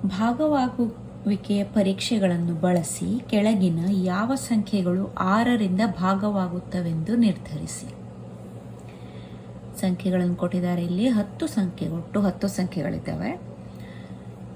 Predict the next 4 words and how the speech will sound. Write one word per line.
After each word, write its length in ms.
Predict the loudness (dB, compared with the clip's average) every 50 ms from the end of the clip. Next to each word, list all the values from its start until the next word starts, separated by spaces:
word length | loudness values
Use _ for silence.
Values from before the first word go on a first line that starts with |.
| -8 -2 2
ಈ 120 | 4 4
ಸಂಖ್ಯೆಗಳು 540 | 4 4 4 4 4 4 4 4 4 4 4
ಆರರಿಂದ 460 | 4 4 4 4 4 4 4 4 2 2
ಭಾಗವಾಗುತ್ತವೆಯೋ 1160 | 0 2 2 2 2 2 2 2 2 2 2 0 -2 -6 -6 -2 0 0 2 2 0 0 0